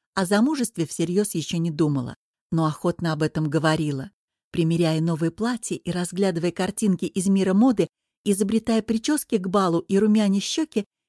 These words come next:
незамужние девушки, Граты они или нет, разбирали достоинства мужчин. «Сир Хот невероятно мил», щебетала Грата Нэша, обсуждая с Алолой предстоящий турнир. В Чихуане праздники стремительно сменялись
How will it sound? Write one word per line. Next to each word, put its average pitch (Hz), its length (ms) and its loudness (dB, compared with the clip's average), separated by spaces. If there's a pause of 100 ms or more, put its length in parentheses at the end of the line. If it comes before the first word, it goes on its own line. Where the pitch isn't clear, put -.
(140)
незамужние 262 600 4
девушки, 247 680 -2
Граты 190 480 -2
они 170 280 0
или 151 240 -2
нет, 185 340 -2 (380)
разбирали 165 600 0
достоинства 151 720 -2
мужчин. 151 600 -4 (680)
«Сир - 300 -4
Хот - 340 -4
невероятно 247 720 2
мил», 220 340 2
щебетала 156 640 -6
Грата 151 400 -4
Нэша, 190 400 -2 (300)
обсуждая 208 640 -2
с - 120 0
Алолой 220 380 2
предстоящий 165 760 -4
турнир. 165 560 0 (600)
В - 80 -20
Чихуане 208 560 0
праздники 247 540 0
стремительно 208 720 2
сменялись 185 600 0